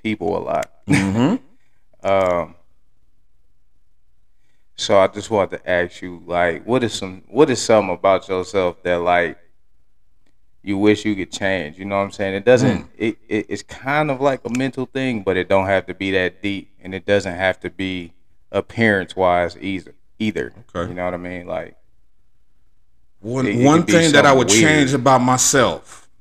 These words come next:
Speaker 2: That's the question?
Speaker 1: Yeah.
Speaker 2: Okay, okay.
Speaker 1: Like,
Speaker 2: I
Speaker 1: just something weird. Any, it could be anything.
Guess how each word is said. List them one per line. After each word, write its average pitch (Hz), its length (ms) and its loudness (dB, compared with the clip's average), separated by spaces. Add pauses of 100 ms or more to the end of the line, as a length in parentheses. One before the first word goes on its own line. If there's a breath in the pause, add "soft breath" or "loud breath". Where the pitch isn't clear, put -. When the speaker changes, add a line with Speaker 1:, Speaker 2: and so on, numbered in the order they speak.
(460)
Speaker 2:
That's 113 160 2
the 113 100 -8
question? 151 540 2 (340)
Speaker 1:
Yeah. 101 300 -2 (1200)
Speaker 2:
Okay, 165 400 -4 (100)
okay. 165 400 -4
Speaker 1:
Like, - 140 -10
Speaker 2:
I 113 140 2
Speaker 1:
just 131 240 -2
something 95 340 2
weird. 98 480 2
Any, 117 200 -2
it 120 180 -4
could 110 100 -6
be 101 200 -6
anything. 87 480 -8